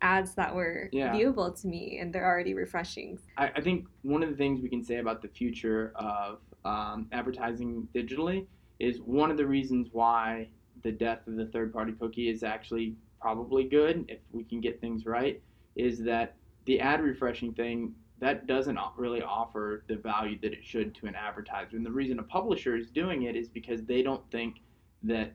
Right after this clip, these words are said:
Speaker 2: their content is getting a fair value, and this is how they're trying to extract more for it. Now, in a perfect exchange, that value should be fair on both sides. So an advertiser should be able to pay a fair price, and a publisher should also,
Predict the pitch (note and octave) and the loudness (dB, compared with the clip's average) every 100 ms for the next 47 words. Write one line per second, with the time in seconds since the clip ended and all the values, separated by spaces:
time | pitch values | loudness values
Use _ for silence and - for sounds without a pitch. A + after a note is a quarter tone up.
0 | - A2+ A2+ A2+ C3+ C3+ C3+ C3 A#2 - | -8 -4 -4 -2 2 2 2 -2 -2 2
1 | A#2+ A#2 A2+ - A2 G#2+ A2 A2 C3+ F#3 | 2 2 -2 -2 -2 -2 0 2 2 2
2 | E3 A#2+ A#2 A#2 A#2 A#2 A2+ A2+ A2+ A2+ | 2 -2 -4 -6 -6 -2 -2 -2 -4 -2
3 | F#2 - A#2 - G#2+ G#2+ A2 - - C#2+ | -2 -4 -4 -4 -4 -4 -4 -8 -10 -10
4 | - _ _ - A#2 A2 - - _ _ | -16 _ _ -4 2 2 0 -12 _ _
5 | _ _ _ _ _ - C3 A#2+ - - | _ _ _ _ _ -2 0 0 -2 2
6 | C#3 C#3 D#3 D#3 - - C3 C#3+ F#3+ G#3 | 4 4 0 -2 -6 -2 0 2 2 0
7 | - - _ - B2+ C#3 B2+ B2 C3 B2+ | -2 -18 _ -4 0 0 2 4 4 2
8 | B2 A#2+ A2+ A2+ A2+ A2 G#2+ G#2+ A#2 G#2 | -2 -4 0 0 2 2 0 -2 -4 -4
9 | - A2+ A#2 C3 C3+ B2+ B2+ A#2+ A#2+ A#2+ | -2 -2 2 0 0 0 0 -2 -2 0
10 | A2 A2 A#2 A2 A#2+ G#2+ - E3+ E3 B2 | 0 -2 -2 -2 0 -2 2 2 2 -4
11 | - D3+ C#3+ - A#2 B2+ A#2 A#2+ - A#2 | -2 0 0 0 -8 -2 0 0 2 2
12 | A#2 | 2